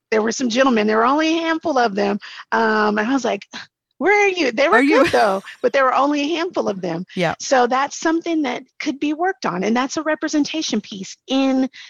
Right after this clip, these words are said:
Speaker 1: the paralegal profession. You know, and in law firms, all up and down, they have gender work to do, they have race work to do, they have different abilities work
Speaker 2: Yep.
Speaker 1: in that space to do.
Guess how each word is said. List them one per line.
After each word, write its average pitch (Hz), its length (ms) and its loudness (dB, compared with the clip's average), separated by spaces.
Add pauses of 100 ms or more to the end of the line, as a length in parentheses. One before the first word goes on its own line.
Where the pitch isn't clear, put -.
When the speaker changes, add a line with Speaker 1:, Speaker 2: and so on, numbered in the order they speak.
Speaker 1:
the 196 380 0
paralegal 214 540 -2
profession. 170 720 -8 (340)
You 233 140 -2
know, 208 120 2
and 202 120 2
in 196 100 2
law 220 160 4
firms, 262 640 0
all 220 220 2
up 240 100 -4
and 226 100 -2
down, 202 360 0
they 185 120 -2
have 185 220 -2
gender 185 320 0
work 185 240 -2
to 180 100 -10
do, 196 300 -10
they 180 140 -6
have 170 260 -4
race 190 280 -4
work 190 180 -6
to 196 100 -10
do, 196 280 -6 (360)
they 196 140 -2
have 190 260 -4
different 220 400 0
abilities 226 800 -2 (100)
work 190 380 -2
Speaker 2:
Yep. 170 180 0
Speaker 1:
in 175 60 -4
that 180 260 -6
space 247 600 -6
to 240 120 -6
do. 226 460 -4